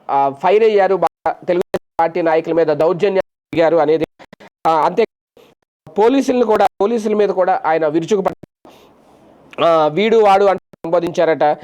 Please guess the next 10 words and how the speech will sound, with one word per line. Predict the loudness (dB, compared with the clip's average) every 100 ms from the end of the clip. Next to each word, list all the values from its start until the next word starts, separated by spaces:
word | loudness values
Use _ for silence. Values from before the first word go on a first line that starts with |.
| -14 -12 -4
ఆ, | -2
ప్రధానంగా | 0 0 2 2 2 0 -4 _ _
సత్యసాయి | -4 -2 0 0
జిల్లా | 2 2 2
పెనుకొండ | 2 -2 -2 -2
తహసీల్దార్ | 0 -2 0 -2 0 0 0
కార్యాలయానికి | 0 0 2 2 0 -2 -2
వైసీపీ | 0 0 -2 -2
ఎంపీటీ | -2 0 -4
సభ్యులను | -2 -2 0 0 0